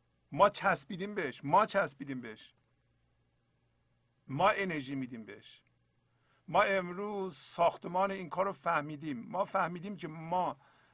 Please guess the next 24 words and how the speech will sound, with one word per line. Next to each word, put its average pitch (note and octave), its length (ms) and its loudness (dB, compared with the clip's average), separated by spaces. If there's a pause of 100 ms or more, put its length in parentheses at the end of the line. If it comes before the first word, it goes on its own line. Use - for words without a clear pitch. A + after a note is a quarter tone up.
(500)
علاقه E3+ 480 2
عجیب D#3+ 760 -4 (1200)
بلا D#3+ 340 4
اراده D#3 420 2
داریم، D3 380 2
بی D3+ 220 -8
اختیار D#3+ 400 -2
داریم F#3+ 340 -8 (100)
بریم F#3+ 420 -4 (340)
این F3 220 -10
چیزها E3+ 320 -2
رو F#3 80 2
حفظ D3+ 460 -6
کنیم. B2+ 260 -14 (880)
اگر F#3+ 340 2
شما F#3+ 300 2
دیدید G3 440 -6 (840)
یه F#3 100 -4
کسی F#3 280 0
به F3 140 -4
شما F3+ 360 0
یه F3+ 300 -4 (1500)
حرفی G3 400 2
زد C3+ 280 -4